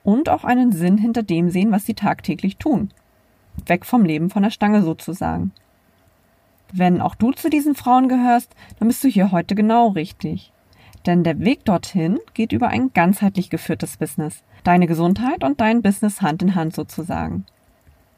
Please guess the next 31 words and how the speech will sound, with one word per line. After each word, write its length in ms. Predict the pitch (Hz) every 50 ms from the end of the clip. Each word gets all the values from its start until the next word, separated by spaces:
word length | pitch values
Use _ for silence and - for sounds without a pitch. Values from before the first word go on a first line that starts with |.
| _ _ _ _ _ _ _ _ -
In 80 | 175
dieser 240 | 175 226 254 349 330
Folge 320 | - - - 277 269 247
erfährst 520 | 240 202 208 - - 220 214 240 - - -
du, 160 | 226 226 233 - - - - - _
was 240 | - 196 - - -
ein 220 | - 196 185 175
ganzheitlich 500 | - - 214 285 - 311 254 - 214 208
geführtes 400 | - 208 196 - 202 196 185 185
Business 380 | - - 226 - - 226 202 -
eigentlich 480 | - 180 180 185 190 - 202 196 -
bedeutet, 720 | _ - 180 - 160 151 156 165 - - 226 277 392 - - _ _ _ _ _ _ -
welche 360 | - 185 190 196 - 180 170
Vorteile 680 | 165 - - - - - - - - 208 190 165 170 -
ein 180 | - 165 170
ganzheitliches 560 | 165 180 185 208 - 214 185 190 185 190 196 -
Business 360 | - 190 185 - 175 175 -
mit 160 | 214 233 -
sich 200 | - 294 - -
bringt 340 | - - 247 247 254 262 - _ _ - - _
und 260 | - 196 196 170 175
wie 140 | 202 233 302
diese 240 | - 302 233 214 202
ganze 380 | - 196 202 277 349 - 320
Sache 240 | 247 233 247 247 254
mit 160 | 240 226 220
dem 140 | 220 247 240
Thema 260 | - - 214 220 226
Gesundheit 480 | 226 262 220 185 175 180 190 208 208 -
im 120 | 254 262
Business 380 | - - 165 - 185 196 - -